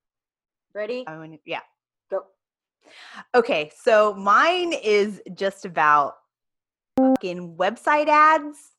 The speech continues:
Speaker 2: and paywalls. Okay, I do, we do a lot of research for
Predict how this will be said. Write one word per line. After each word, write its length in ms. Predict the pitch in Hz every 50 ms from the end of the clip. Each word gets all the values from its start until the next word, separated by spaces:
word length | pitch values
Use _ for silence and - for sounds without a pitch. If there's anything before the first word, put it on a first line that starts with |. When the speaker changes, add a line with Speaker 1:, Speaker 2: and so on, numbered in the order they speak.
| _ _ _ _ _ _
Speaker 2:
and 200 | 202 185 170 -
paywalls. 920 | _ - - - 180 170 165 156 147 143 139 135 131 139 143 147 _ _ _ _ _ _ _ _ _ -
Okay, 320 | 226 - 262 226 214 - _ _ - _ _ _ _ -
I 300 | 247 339 466 539 554 466 453
do, 300 | 370 370 370 359 349 320
we 180 | 240 285 359
do 100 | 453 - 622 605 508
a 40 | 359
lot 180 | 240 226 226
of 140 | 214 165 156
research 500 | 156 151 147 - - 214 233 233 226 -
for 560 | - _ 185 180 170 170 170 170 170 160 -